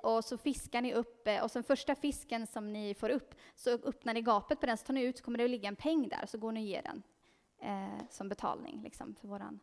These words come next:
våran skatt." Ett till ett sånt exempel på så här, en mer detaljerad. Men då ska vi gå vidare. Så nu tar vi nästa bild. Varför är då den här gåvan viktig? Eh, jo,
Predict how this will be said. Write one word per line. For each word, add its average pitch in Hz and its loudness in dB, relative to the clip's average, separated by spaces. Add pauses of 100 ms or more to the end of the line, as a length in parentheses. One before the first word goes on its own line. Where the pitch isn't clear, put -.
(460)
våran 208 -6
skatt." - -16 (380)
Ett - -8
till 233 0
ett 208 -4
sånt 185 -8
exempel 202 -4
på - -10
så 233 -8
här, 202 -6 (840)
en 202 -4
mer 208 -4
detaljerad. 208 -2 (720)
Men 294 6
då 349 8
ska - 0
vi 320 6
gå 302 2
vidare. 277 4 (720)
Så - -4
nu 254 2
tar 233 -2
vi 202 -8
nästa 202 -4 (280)
bild. 233 -4
Varför 277 6
är 208 4
då 202 2
den 190 -2
här 196 -6
gåvan 196 0
viktig? - -6 (840)
Eh, 226 4
jo, 320 2